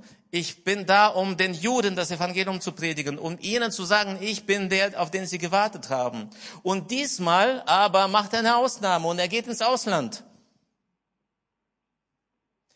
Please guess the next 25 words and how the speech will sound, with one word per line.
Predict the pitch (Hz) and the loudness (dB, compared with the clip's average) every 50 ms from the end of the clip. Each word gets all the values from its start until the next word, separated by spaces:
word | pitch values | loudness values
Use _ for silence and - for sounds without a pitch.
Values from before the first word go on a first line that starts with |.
| _ - - _ | _ -20 -10 _
Er | - 170 175 | 0 0 0
geht | 160 190 233 233 247 196 165 | 0 0 0 0 0 0 2
dahin, | 156 220 226 240 254 220 175 202 208 226 247 262 240 - - - _ _ _ _ - 123 | 2 4 6 6 6 4 4 2 0 0 -2 -4 -8 -10 -14 -20 _ _ _ _ -4 2
wo | 202 247 | 2 2
nicht | 247 226 240 - 190 - - - | 2 2 0 0 0 -2 -2 -4
die | - 214 | -6 -2
verlorenen | - 220 214 202 185 185 190 185 185 180 175 | 2 4 4 6 6 6 4 4 4 2 -2
Schafe | 160 - 175 175 175 160 - 185 | -2 2 4 4 4 4 2 -4
Israels | 160 170 180 - - 151 143 131 123 123 123 | -4 -4 -6 -4 -2 0 2 2 2 0 -4
leben. | - 127 127 123 117 110 110 104 101 98 - - - - | -4 -2 -2 -2 -2 -2 -6 -8 -10 -12 -16 -20 -14 -6
Er | - 160 | -4 -4
geht | 170 165 208 208 208 - - | -2 0 0 0 0 2 4
dahin, | 190 202 220 202 226 254 214 | 4 4 4 4 2 0 0
wo | 190 226 | 0 -2
die | 240 240 247 254 | -2 0 2 4
Ausländer | 254 269 277 247 - 226 226 226 214 202 185 165 | 4 4 4 2 2 0 0 0 0 0 0 0
sind. | 127 123 135 131 127 120 | 0 0 -4 -4 -4 -4
Er | 127 143 | -4 -4
geht | 156 - 190 185 170 - | -2 -2 -2 -2 -2 -2
dahin, | 185 190 202 208 226 247 240 202 160 | 0 2 2 2 0 -2 -4 -4 -2
wo | 180 202 214 | 0 2 2
er | 226 190 170 175 185 214 233 233 - - - - | 2 2 2 0 2 2 0 0 -4 -8 -18 -10
nach | - 156 214 233 247 208 | -4 2 2 4 4 2
seinen | 180 - 208 196 196 190 185 180 160 135 | 0 0 0 0 2 0 -2 -2 -2 2
Worten | 160 190 196 208 220 214 - 233 240 254 254 | 4 6 6 6 4 4 0 -2 -2 -2 -6